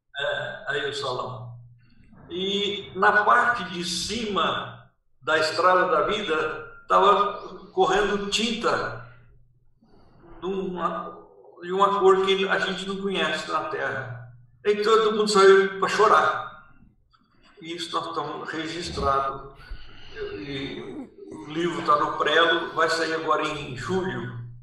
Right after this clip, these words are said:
Minha amizade com Chico Xavier. Fatos inéditos.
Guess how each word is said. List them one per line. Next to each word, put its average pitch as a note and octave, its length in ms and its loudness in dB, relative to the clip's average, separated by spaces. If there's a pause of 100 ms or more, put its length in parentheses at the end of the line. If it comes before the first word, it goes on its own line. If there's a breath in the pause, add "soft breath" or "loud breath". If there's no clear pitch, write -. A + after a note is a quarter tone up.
(440)
Minha D#3+ 280 -2
amizade C#3+ 600 2 (380)
com D3+ 120 -8
Chico D#3+ 260 -10
Xavier. B2+ 760 -4 (120)
Fatos D3 580 2
inéditos. B2+ 1000 -8